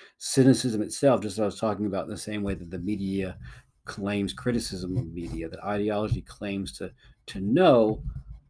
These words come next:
um, but, uh, uh, but people act, act anyways. And that action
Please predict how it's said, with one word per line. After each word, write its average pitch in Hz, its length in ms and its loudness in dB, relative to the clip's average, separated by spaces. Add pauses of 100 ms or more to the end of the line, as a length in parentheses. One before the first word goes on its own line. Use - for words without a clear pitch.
um, 101 500 0 (1800)
but, 104 440 -6 (320)
uh, - 340 -4 (1040)
uh, - 200 -14 (1800)
but 127 160 4
people 113 320 4
act, 110 460 2 (600)
act 131 440 8
anyways. 98 680 2 (400)
And 120 120 2
that 131 160 6
action 139 640 4